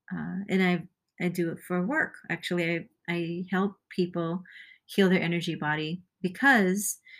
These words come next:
we are not, uh, informed that before we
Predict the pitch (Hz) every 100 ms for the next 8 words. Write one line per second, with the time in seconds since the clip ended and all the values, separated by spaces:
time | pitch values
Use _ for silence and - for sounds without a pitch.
0 | - _ - - - 170 180 180 185 196
1 | 190 170 151 - - - - _ _ -
2 | - 180 170 180 - 277 294 220 202 202
3 | - - 185 175 - _ _ _ _ 185
4 | 190 - 180 190 240 -